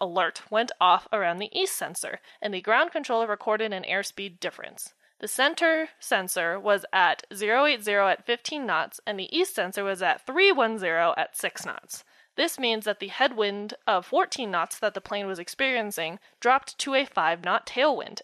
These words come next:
a difference of nineteen knots. But that's just based on the sensors. Witness reports in the area said that whole trees were moving,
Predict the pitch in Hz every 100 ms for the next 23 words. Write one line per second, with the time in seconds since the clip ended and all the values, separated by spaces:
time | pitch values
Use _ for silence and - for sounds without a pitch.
0 | 226 208 277 - 226 - 285 220 147 170
1 | 202 220 240 - - - _ _ _ -
2 | 427 554 - 277 - 165 165 156 160 190
3 | 208 202 151 - - - _ _ _ _
4 | 370 247 262 226 - 220 202 202 208 208
5 | 220 247 - 233 214 196 - - - 302
6 | 415 415 - 359 359 233 247 233 196 -
7 | -